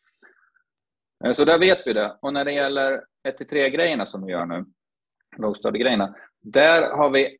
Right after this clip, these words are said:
Speaker 2: i ännu högre grad, vi designar allting för att, för att liksom räcka till årskurs nio eller till gymnasiet. Så vi, vi slänger ut vissa saker som alla gör på lågstadiet,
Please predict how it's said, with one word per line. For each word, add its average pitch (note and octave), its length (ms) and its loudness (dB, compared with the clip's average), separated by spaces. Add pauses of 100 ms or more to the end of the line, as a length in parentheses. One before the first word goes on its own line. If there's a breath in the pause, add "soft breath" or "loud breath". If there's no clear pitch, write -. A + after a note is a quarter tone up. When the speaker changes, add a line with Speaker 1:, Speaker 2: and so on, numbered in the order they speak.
Speaker 2:
i C#3+ 260 -4
ännu D#3+ 300 2
högre A#2 280 0
grad, G#2 300 0
vi B2 160 -4
designar E3 600 -2
allting C#3+ 600 -4 (100)
för G2 300 0
att, - 120 -4 (500)
för G2+ 140 2
att G2+ 120 -2
liksom G#2 260 -6
räcka B2 400 0
till F#2+ 420 -4
årskurs - 320 -10
nio A2+ 260 -4
eller D#2+ 120 -4
till - 160 -12
gymnasiet. - 600 -6 (320)
Så - 140 -2
vi, B2+ 460 2
vi C3 320 0 (220)
slänger D#3+ 420 0
ut F#3 260 4
vissa A2 220 -8
saker G2 380 -10
som G2 420 -6 (360)
alla A#2 380 2
gör A#2 340 -2 (120)
på - 60 -16
lågstadiet, F#2+ 680 -8